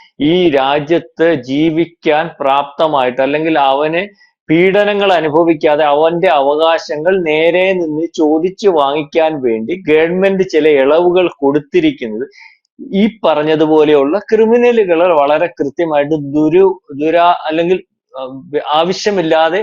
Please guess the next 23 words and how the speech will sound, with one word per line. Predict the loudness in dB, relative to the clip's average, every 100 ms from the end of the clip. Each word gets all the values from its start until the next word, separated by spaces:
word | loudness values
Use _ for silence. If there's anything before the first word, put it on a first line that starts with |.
| -4
അവന്റെ | -2 -2 0 0
താല്പര്യത്തിന് | 0 0 -2 -6 -8 -6 -6
വേണ്ടി | -4 -2
ഉപയോഗിക്കുന്നത്. | -2 -4 -6 -10 -14
അത് | -12
നമ്മൾ | -8 -6
പറയത്തില്ലേ, | -4 -4 -6 -10 -14 -20 -20 _ _ -4
ആ | 0 0
നിയമം | 0 0 0 0 0 0
ഉപയോഗിച്ച്, | 0 2 2 0
ഇപ്പൊ | -2
ഇവൻ, | 0 -2 -4
ഇവനും | -6 -4 -2
അവിടെ | 0 0
നിന്ന് | -2 0
പറയുന്നത് | 0 0 -2 -4
പറഞ്ഞാൽ | -4 -4 -4 -4
ഈ, | -6 -6
ഈ, | -10 -10
ഈ | -10 -10 -12 -20 _ _ -4
എന്താണ്, | 0 0 -2 -8 _ _ _ _
ഞാ-, | -2 0 0
ഞാൻ | 0 0